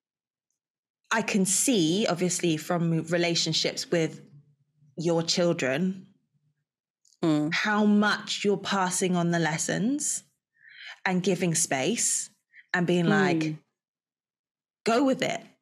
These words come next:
Speaker 1: Love yourself for who you are."
Speaker 2: Yeah.
Speaker 1: We had a conversation about hair and you were talking about tea, like, not, you're not wanting, when she was born, not, you not wanting her to think
Speaker 2: Yeah.
Speaker 1: that straight hair default was the way to go, like, to love her natural
Speaker 2: Yeah.
Speaker 1: hair.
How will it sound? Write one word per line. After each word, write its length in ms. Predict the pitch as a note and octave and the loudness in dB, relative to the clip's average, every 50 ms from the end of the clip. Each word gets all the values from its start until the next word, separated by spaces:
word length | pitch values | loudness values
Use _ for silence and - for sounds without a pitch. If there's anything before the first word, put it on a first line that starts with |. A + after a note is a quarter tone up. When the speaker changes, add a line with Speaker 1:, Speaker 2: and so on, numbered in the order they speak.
| _ _ _ _ _ _ _ _ _ _ _ _ _ - | _ _ _ _ _ _ _ _ _ _ _ _ _ 0
Speaker 1:
Love 300 | D#3 F#3+ A#3 B3+ B3 A3+ | 2 2 2 2 2 0
yourself 400 | G#3+ G3+ - G#3 F3 E3 D#3+ E3 | 0 0 0 0 0 0 -2 -2
for 100 | - F3 | -2 -2
who 160 | E3+ E3 F#3+ | 0 0 2
you 260 | F#3+ F#3+ F3+ F3+ E3+ F3 | 2 2 2 2 2 2
are." 160 | D#3 C#3+ E3 | 2 2 4
Speaker 2:
Yeah. 360 | D#3+ D3+ D3 C#3+ C#3+ C#3+ C#3 C3+ C#3 - - - - - | 4 4 4 4 2 0 -2 -6 -12 -16 -16 -18 -6 -2
Speaker 1:
We 100 | D#4+ E4+ | 0 0
had 140 | D#4 F4 C4 | 0 0 0
a 40 | - | 0
conversation 440 | - B3 A#3+ - A3+ A3+ - A3+ G#3 | 0 0 0 2 0 0 0 0 0
about 200 | E3+ D#3 C#3+ F3 | 0 -2 -2 -2
hair 380 | - F#3 G#3 G#3 G3 F3+ F3 | -2 -2 -2 -2 0 0 0
and 200 | E3 D#3+ E3+ D#3+ D3+ | 0 0 0 -2 0
you 100 | D#3+ E3 | 0 -2
were 60 | E3 | -2
talking 220 | E3 F3+ E3+ E3+ | -2 -4 -2 -2
about 220 | E3 D3+ D3 - - | -2 -2 -4 -4 -2
tea, 440 | - F#3+ F3+ E3 E3 E3 E3 E3 - - - - - - - - | -2 0 0 2 0 -2 -2 -6 -10 -14 -14 -14 -14 -16 -6 -4
like, 440 | - D#3+ D3 D3+ - - - - - | -2 -2 -2 -4 -8 -14 -14 -4 -2
not, 200 | F#3+ G3+ - - - - - - | -2 -2 0 -4 -8 -8 -6 -4
you're 120 | E3 G3 G3 | -2 0 0
not 160 | G3 - F3 | 0 0 0
wanting, 720 | F#3+ F#3+ F3+ F#3 F3+ - - F3 E3+ E3 E3+ E3 E3 E3 | 0 2 2 2 0 0 0 0 0 0 0 0 -2 0
when 140 | E3+ F#3 F3 | 0 -2 -2
she 100 | - - | 0 0
was 120 | E3+ D#3+ E3 | -2 -2 -2
born, 460 | E3 F3+ E3+ D#3+ D#3 D#3+ D#3+ D#3+ D#3 | -2 0 0 2 2 0 0 0 0
not, 160 | F3 F3 F3+ - | 0 0 0 -2
you 160 | F3+ F#3+ F#3+ | 0 0 2
not 220 | F#3 E3+ D#3 - D#3 | 2 0 0 -2 -2
wanting 480 | E3+ F3 E3+ E3+ E3 - E3 D3+ D#3 | -2 0 0 -2 -2 -2 -4 -4 -2
her 300 | D3+ D3 F3+ E3+ D#3 D3+ | -2 -2 0 0 0 -2
to 120 | D3 - D#3 | -2 -4 -4
think 300 | C#3+ - D#3+ D3+ - E3+ | -2 -2 -4 -2 2 2
Speaker 2:
Yeah. 200 | E3 F3+ F#3+ E3+ D3+ | 4 4 4 4 2
Speaker 1:
that 140 | C#3 - - _ _ _ _ _ - | -2 -4 -12 _ _ _ _ _ -2
straight 340 | - - - G#3 G3 F3 | -2 0 0 0 -2 -2
hair 240 | D#3 F3+ F3 E3 E3 | -2 -2 0 0 0
default 420 | E3 E3 E3 - F#3 E3+ D3+ - - | -2 -2 -2 0 0 -2 0 0 -2
was 200 | E3 D#3 D#3 - | -2 -2 -2 -4
the 100 | - D3+ | -4 -2
way 240 | E3+ E3+ E3 D#3 | 0 0 -2 -2
to 100 | D3+ - - | -4 -6 -4
go, 380 | - G3+ A3 D#3+ C#3+ C#3 C3+ D3 | -2 -2 0 0 0 -2 -2 -2
like, 320 | D3 D3 D3 D3 - - - | -2 -2 -4 -4 -8 -10 -4
to 100 | - E3+ | -2 0
love 220 | D#3 D#3+ D#3+ D#3 | 0 0 -2 -2
her 100 | - D#3+ | -4 -4
natural 300 | D3 D#3 C#3 - D#3+ D3+ C#3+ | -2 -2 -2 0 0 2 2
Speaker 2:
Yeah. 140 | C#3+ C#3+ D3 | 2 2 2
Speaker 1:
hair. 180 | D#3+ C#3 D#3 | 0 -2 -6